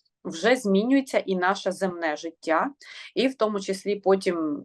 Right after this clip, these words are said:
це може вплинути і на довжину життя. Бо якщо людина не виконує свої завдання, екзамени, то найбільше покарання —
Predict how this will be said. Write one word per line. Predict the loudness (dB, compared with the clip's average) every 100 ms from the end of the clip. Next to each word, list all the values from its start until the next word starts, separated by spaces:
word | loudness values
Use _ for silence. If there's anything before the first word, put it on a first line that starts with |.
| -10
це | 2 2
може | 4 4
вплинути | 2 -2 -16 -2 4 4 4 2 0
і | 0
на | -2
довжину | 2 0 0 -2 2 2
життя. | 2 -8 -10 -10 -10 _ -6
Бо | -4
якщо | 0 2 2
людина | 4 4 4
не | 2 2
виконує | 2 2 2 4 2
свої | 0 -2 -2 0
завдання, | -2 2 2 2 0 -4
екзамени, | -8 -2 2 2 2 -2 -2 -6 -18 -14 2
то | 4 4
найбільше | 0 -4 -4 -4 -6
покарання — | -4 0 4 4 4 4 0